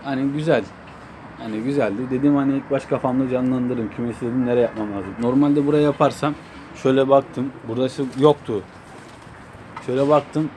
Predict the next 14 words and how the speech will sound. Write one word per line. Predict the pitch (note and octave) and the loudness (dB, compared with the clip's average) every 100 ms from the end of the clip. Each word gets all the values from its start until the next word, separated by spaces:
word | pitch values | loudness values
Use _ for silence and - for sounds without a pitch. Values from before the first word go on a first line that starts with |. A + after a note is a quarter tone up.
| - | -18
Şurada | - - C3+ C#3 D3 | -16 -8 -2 0 2
dam | C3+ D3 B2 | 2 2 2
var. | C#3+ - C3+ | 0 -4 -2
Lan | C#3+ | 0
dedim, | B2 G#2 | 0 -4
kuşlar | - C#3 | 0 2
dedim | C#3 C#3 - - - - - - - - B2 | 2 0 -2 -18 -20 -20 -20 -18 -18 -6 4
oraya | C#3+ D3 | 8 8
dedim | B2+ C#3 | 6 2
konma | - B2+ C3+ | 2 2 4
ihtimalleri | B2+ - C3 A#2+ A#2 A#2+ A2 | 0 0 2 2 2 2 0
var. | F2+ - - - - - - - | -2 -12 -18 -18 -18 -18 -20 -4
Şöyle | - C3+ C#3+ | 2 6 8
baktım. | A#2+ - C#3+ | 6 4 -4